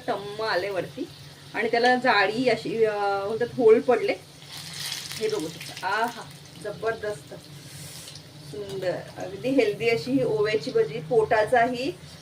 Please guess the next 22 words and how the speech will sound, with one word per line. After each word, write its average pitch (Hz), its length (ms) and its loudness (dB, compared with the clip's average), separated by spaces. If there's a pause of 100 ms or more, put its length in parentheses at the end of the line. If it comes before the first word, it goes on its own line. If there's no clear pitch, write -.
प्रॉब्लेम 214 360 4
नाही 233 220 2
होणार, 262 280 4
कारण 214 240 -4
ओवा 208 560 2
पोटाला 214 720 0
डायजेस्ट 202 520 0
करायसाठीच 226 480 2 (120)
वापरला 202 420 -2
जातो, 190 160 -6
म्हणजे 190 180 -6
जे 208 80 -4 (160)
खाल्लेलं 214 300 0
अन्न 208 260 0
जिरवण्यासाठी. 202 640 -2 (460)
तर 190 100 -6 (1040)
दोन्ही 220 280 0
फायदे 208 320 0
आपले 202 200 -2
होणार 175 260 2
आहेत 220 140 -2
याच्यामुळे, 180 400 -4